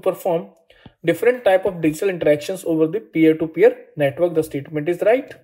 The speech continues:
It can have, it can have it applicable in the real estate sector, बिल्कुल हो सकता है, क्योंकि रियल एस्टेट में बहुत ट्रांजैक्शन होती हैं, फ्रॉड्स होते हैं,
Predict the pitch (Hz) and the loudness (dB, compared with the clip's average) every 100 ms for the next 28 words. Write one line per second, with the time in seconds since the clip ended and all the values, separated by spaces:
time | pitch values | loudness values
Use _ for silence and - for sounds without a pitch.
0 | - - _ _ _ _ _ _ _ _ | -20 -20 _ _ _ _ _ _ _ _
1 | _ - 190 - 220 220 196 175 180 - | _ -10 -6 -2 -4 0 2 2 0 -10
2 | _ _ _ - _ _ _ _ _ _ | _ _ _ -20 _ _ _ _ _ _
3 | - 214 - 226 202 208 220 - 160 - | -8 -4 -2 0 2 0 0 -8 -10 -10
4 | 202 190 190 180 180 151 170 175 185 180 | -4 -2 0 0 0 2 0 0 -6 -2
5 | 180 175 165 143 147 196 190 185 185 185 | -4 -2 -4 -4 -2 -2 -2 -4 -6 -6
6 | 175 160 165 - 165 170 160 165 160 151 | -2 -2 0 -2 -6 -2 0 0 0 0
7 | 151 190 180 175 196 180 180 180 160 160 | -2 -4 -6 -6 -6 -4 -2 -2 0 2
8 | 170 175 170 175 175 | 2 -2 -2 -4 -4